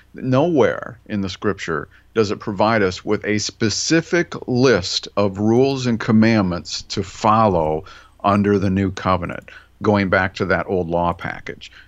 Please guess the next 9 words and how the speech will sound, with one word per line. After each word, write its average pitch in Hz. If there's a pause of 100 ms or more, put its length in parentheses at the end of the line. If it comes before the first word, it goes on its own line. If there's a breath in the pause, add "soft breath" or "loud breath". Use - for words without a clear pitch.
There's 104
nowhere 113
that 92
lists, 101 (280 soft breath)
Here's 123
what's 127
been 127
taken 123
off, 143